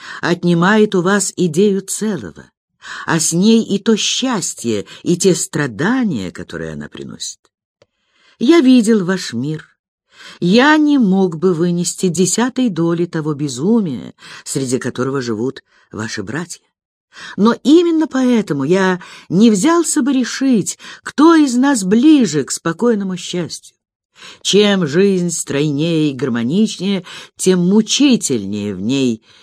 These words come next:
неизбежные диссонансы. Но скажите, Энно, разве, например, вы не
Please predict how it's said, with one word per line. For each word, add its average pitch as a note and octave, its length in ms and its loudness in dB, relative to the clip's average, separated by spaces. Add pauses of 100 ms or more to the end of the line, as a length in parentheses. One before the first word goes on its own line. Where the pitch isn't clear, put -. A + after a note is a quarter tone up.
(120)
неизбежные A2+ 1120 -2
диссонансы. G#2 840 -10 (1900)
Но G3+ 380 0
скажите, G#3+ 760 -4
Энно, F#2 560 -10 (600)
разве, A3+ 460 2
например, G#3 460 0
вы F#3 440 0 (240)
не C#3+ 280 -4